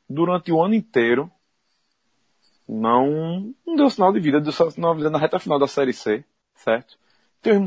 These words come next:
tem motivos para não dar sinal de vida, porque é cacete você imaginar que essa época, dois anos atrás, a gente tava debatendo aqui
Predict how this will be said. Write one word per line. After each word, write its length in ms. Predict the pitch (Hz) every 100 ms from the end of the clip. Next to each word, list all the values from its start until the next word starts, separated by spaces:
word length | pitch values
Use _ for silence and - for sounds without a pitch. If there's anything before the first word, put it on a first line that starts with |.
| 160 -
tem 140 | 196
motivos 460 | 208 165 165 180 -
para 440 | - 135 127 107
não 200 | 110 139
dar 140 | 131 127
sinal 240 | 127 123
de 100 | 117
vida, 340 | 101 107 120 - _ _ _ _ _
porque 520 | 170 - 170 175 180 _ _ _ -
é 100 | 143
cacete 360 | 208 196 139 -
você 200 | 135 151
imaginar 580 | 143 139 139 117 113 131 _ _ _
que 100 | -
essa 240 | 180 - 123
época, 200 | - 139
dois 140 | 135
anos 180 | 139 143
atrás, 460 | 151 - 117 143 -
a 60 |
gente 140 | 151 160
tava 200 | 143 135
debatendo 460 | 143 151 131 139
aqui 360 | 131 - 120